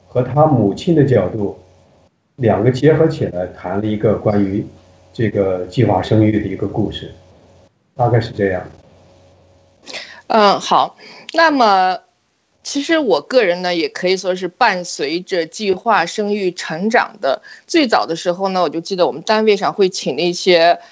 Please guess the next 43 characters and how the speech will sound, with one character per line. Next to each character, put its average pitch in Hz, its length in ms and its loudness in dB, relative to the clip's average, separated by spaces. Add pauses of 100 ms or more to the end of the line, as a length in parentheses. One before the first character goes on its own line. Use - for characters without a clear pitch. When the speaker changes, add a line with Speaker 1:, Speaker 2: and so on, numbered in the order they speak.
(120)
Speaker 2:
卫 196 120 4
生 208 220 2
局 185 160 -2
的 196 100 2
人 160 220 0
给 185 140 0
我 147 100 4
们 147 200 -4
讲 135 200 -2
一 156 60 -6
些 180 160 0
防 165 260 0
孕 202 220 -2
知 226 180 -2
识， 214 200 0
那 294 120 2
时 277 120 -2
候 196 80 2
我 151 160 0
也 170 100 4
没 143 120 -2
有 196 80 2
兴 208 200 0
趣 185 120 -4
听， 196 260 -2
因 196 80 2
为 190 60 2
那 180 100 4
时 175 100 -2
候 143 60 2
还 147 60 -2
没 160 140 -2
结 185 160 2
婚 214 200 2
嘛， 180 140 4
给 165 140 -2
我 170 60 6
们 165 100 -6
拿 - 160 -2
一 175 60 2
些 185 160 0
什 165 140 -10
么， 170 220 0